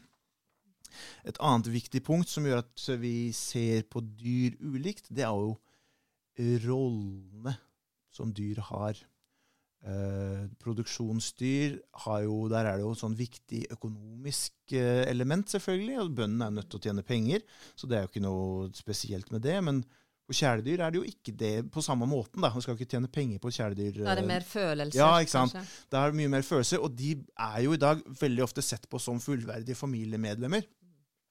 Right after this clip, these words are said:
Speaker 1: Og i og med at de er fullverdige familiemedlemmer, ja, så blir også referanserammene, hvis de blir syke, er jo ofte da hu-, altså humanrammene da. Hva, hva ville jeg gjort med, eh, mitt barn hvis det ble sykt? Eh,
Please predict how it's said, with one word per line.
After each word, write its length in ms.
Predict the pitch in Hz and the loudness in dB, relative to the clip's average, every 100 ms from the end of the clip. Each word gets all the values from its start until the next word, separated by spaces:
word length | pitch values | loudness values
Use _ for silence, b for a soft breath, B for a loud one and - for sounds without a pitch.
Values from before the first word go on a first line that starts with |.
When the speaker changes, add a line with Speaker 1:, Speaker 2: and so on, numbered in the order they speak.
| _ _ - | _ _ -12
Speaker 1:
Og 120 | 120 | -6
i 80 | 113 | -2
og 80 | 120 | -2
med 160 | 107 | -2
at 40 | - | 0
de 80 | 120 | -2
er 80 | - | -2
fullverdige 500 | - 131 113 101 107 | -2 0 2 0 -2
familiemedlemmer, 800 | 135 120 104 113 113 139 180 202 | -2 0 0 0 0 0 -2 -2
ja, 80 | |
så 160 | 202 185 | -2 -2
blir 160 | 165 139 | 0 0
også 380 | 110 - 160 165 b b b b b - | -2 0 -2 -2 b b b b b -2
referanserammene, 1600 | 135 135 151 135 113 98 107 - 117 110 120 113 120 123 165 190 - | -2 2 0 2 0 0 -2 -2 0 2 2 2 2 2 2 0 -2
hvis 200 | 127 - | -10 -4
de 80 | 120 | -2
blir 120 | 131 | 0
syke, 420 | - 123 - 190 - | -2 -4 -4 -6 -6
er 260 | 117 117 | -8 -4
jo 100 | 127 | -4
ofte 200 | 117 - 113 | -6 -6 -2
da 120 | 110 b b b b _ - | -2 b b b b _ -14
hu-, 140 | - - 82 95 123 | -12 -12 -18 -16 -10
altså 180 | 139 127 | -4 0
humanrammene 840 | 139 123 104 107 123 139 170 240 381 | 2 2 2 4 4 2 2 0 -2
da. 100 | 120 _ 127 | -8 _ -4
Hva, 200 | 131 135 - | 0 0 0
hva 220 | 123 127 131 | 0 0 0
ville 220 | 131 143 | 0 2
jeg 100 | 143 | 0
gjort 240 | 147 - 147 127 | -2 -8 -4 -2
med, 360 | 123 123 123 B B B _ | 0 -2 -4 B B B _
eh, 640 | 123 120 120 117 117 117 117 | -4 -2 0 0 0 -2 -2
mitt 200 | 120 117 | -4 -6
barn 360 | 107 135 196 180 | -6 -2 -2 -4
hvis 160 | 147 - | -8 -6
det 140 | 120 107 | -6 -6
ble 100 | 104 | -8
sykt? 480 | - 107 - - - | -8 -10 -10 -20 -10
Eh, 320 | - 107 110 | -6 -2 -2